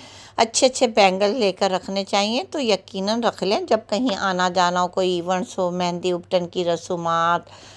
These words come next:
या किसी की निकाह की, एंगेजमेंट, एनिवर्सरी या कोई,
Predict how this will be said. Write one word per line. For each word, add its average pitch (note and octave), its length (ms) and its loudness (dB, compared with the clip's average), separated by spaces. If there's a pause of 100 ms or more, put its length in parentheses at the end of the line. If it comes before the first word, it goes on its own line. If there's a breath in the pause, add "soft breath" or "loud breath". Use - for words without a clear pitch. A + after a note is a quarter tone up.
(280 loud breath)
या A#3+ 160 6
किसी A#3+ 320 -10
की B3 180 -2
निकाह A#3 380 4
की, A3+ 160 -6
एंगेजमेंट, A3 760 0
एनिवर्सरी G3+ 920 -2
या F3+ 260 6
कोई, F#3 440 0